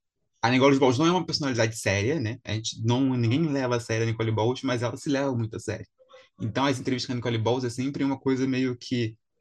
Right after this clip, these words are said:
uma pessoa zoando a Nicole Bolt e a Nicole Bolt respondendo tudo muito seriamente, assim. A, a, a parte da entrevista que elas ficam, a, a Nicole Bolt fica falando da, das bichas que vão no, no,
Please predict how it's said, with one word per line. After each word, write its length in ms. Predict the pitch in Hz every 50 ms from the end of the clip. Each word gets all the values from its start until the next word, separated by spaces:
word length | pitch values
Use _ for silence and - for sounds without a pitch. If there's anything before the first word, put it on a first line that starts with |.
| _ _ -
uma 140 | 127 135 127
pessoa 280 | 143 139 - 139 135
zoando 460 | 131 120 131 127 117 120 123 135 143 139
a 120 | 143 123
Nicole 300 | 120 123 117 120 110 117
Bolt 400 | 113 110 110 113 131 180 220 - -
e 20 | 147
a 40 |
Nicole 260 | 147 139 - - 143 135
Bolt 300 | 120 120 120 123 123 - - -
respondendo 400 | 139 135 - 135 127 127 127 120
tudo 160 | - 147 143
muito 240 | 135 123 160 165 170
seriamente, 560 | - 170 156 165 180 175 135 120 113 113 110
assim. 300 | 107 - - - 110 110 - _ _ - - - - -
A, 80 | - 127 135 - - - 131 131 131 131 123 117 113 107 110
a, 60 | - _ _ _ _ _ - - - - - -
a 60 | -
parte 200 | - 131 131 127 139
da 40 |
entrevista 480 | 139 135 139 127 117 107 110 101 110 110
que 60 | -
elas 180 | 113 107 110 104
ficam, 280 | 117 110 110 117 117 113 - -
a, 380 | 117 104 101 101 101 101 101 - - 113 110 107 104 101
a 40 | 104
Nicole 300 | 107 104 - 117 117 110
Bolt 180 | 110 110 110
fica 140 | - - 113
falando 320 | - - 110 107 113 113
da, 300 | 110 110 107 107 104 101
das 260 | 104 107 110 110 107 -
bichas 320 | - 104 110 110 - 110
que 60 | 107 104
vão 180 | 104 107 107
no, 240 | 101 101 101 98 - _ _ _ _ _ _ _ _ _ -
no, 760 | - 110 107 104 104 104 104 101 101 98 98 95 101 104 110